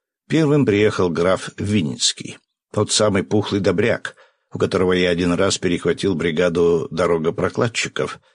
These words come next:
и во второй раз взял лесоруб на два дня. Мы стояли на ограде, и гость уже не первую минуту ошарашенно разглядывал разведенную нами бурную деятельность.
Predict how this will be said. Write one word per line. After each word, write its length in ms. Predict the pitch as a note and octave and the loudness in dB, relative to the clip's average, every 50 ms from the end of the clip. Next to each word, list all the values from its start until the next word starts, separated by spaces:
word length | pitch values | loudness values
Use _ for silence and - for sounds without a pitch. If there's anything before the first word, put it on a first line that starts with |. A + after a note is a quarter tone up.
| _ _ _ _ _ _ | _ _ _ _ _ _
и 220 | - E2 E2+ F2 - | 0 2 2 4 4
во 120 | B2 A2 | 2 0
второй 300 | - - G2+ F2 F2+ F2 | 0 0 0 2 2 2
раз 280 | D#2+ G2 A2+ G#2+ - - | 2 2 2 2 0 -2
взял 380 | - - - F#2 F2+ F#2+ - - | -2 -2 0 0 0 0 0 -2
лесоруб 560 | F2+ F#2 E2+ - - D#2 E2 E2+ E2 - - | -2 -2 -2 0 -2 -2 -2 -4 -4 -4 -6
на 60 | D#2+ | -6
два 220 | D2 D2 D#2 D2+ | -4 -4 -4 -4
дня. 400 | D2 - - - - - - - _ _ _ _ _ _ _ _ _ _ _ _ _ _ _ _ _ _ _ | -4 -6 -6 -6 -8 -8 -10 -14 _ _ _ _ _ _ _ _ _ _ _ _ _ _ _ _ _ _ _
Мы 280 | - G#2+ B2 A#2+ G#2+ - | 0 0 2 2 2 0
стояли 420 | - - A2+ A#2+ A#2+ A#2 A2+ A2+ | 0 0 2 2 4 4 4 4
на 180 | A2 A2 A2+ A2+ | 4 4 4 4
ограде, 380 | G#2+ A2 A#2+ B2 A#2 F#2+ F2+ | 4 2 2 2 2 2 0
и 80 | F2+ F2 | 0 0
гость 300 | F2 G2 G#2 F#2 - - | 2 2 2 2 2 0
уже 380 | F#2 F2+ F#2 G2 F#2+ F#2 F2 - | 0 2 2 2 2 0 0 -2
не 120 | F2+ F2 E2+ | -4 -4 -4
первую 400 | - - G2+ G2+ G2 F#2+ F#2+ F2+ | 0 0 2 2 4 2 2 2
минуту 360 | F2+ F2+ F2+ F#2+ F#2+ - F2 | 0 0 0 0 0 0 0
ошарашенно 680 | F2 E2+ - - D#2+ E2 F2 F2+ - - G2+ E2 F2 E2+ | 0 0 0 0 0 0 0 0 0 0 0 0 0 0
разглядывал 720 | E2+ D#2+ D2+ C#2+ D#2+ F2+ F2+ E2 F2+ F2 F2 F2 E2+ - - - - _ _ _ _ - | -2 -2 -2 -2 0 0 0 0 0 0 0 0 -2 -4 -8 -16 -20 _ _ _ _ -2
разведенную 800 | - G#2 A2 G2 G2 G2 F#2 E2 F2 F2 F2+ F2+ F2 F2 F2 F2 | 0 2 2 2 2 2 2 2 2 2 4 2 2 2 2 2
нами 300 | F2 E2+ E2+ E2+ F2 E2+ | 2 0 0 0 0 -2
бурную 520 | D#2 - F2 E2 - D#2 E2 E2+ F2 F2 | -2 0 0 0 0 0 0 0 0 0
деятельность. 880 | F2+ G2 F2 D2+ - - - C2 C#2 C#2 - - - - - - - | 0 -2 -2 -2 -4 -8 -8 -8 -6 -6 -6 -6 -4 -6 -8 -8 -10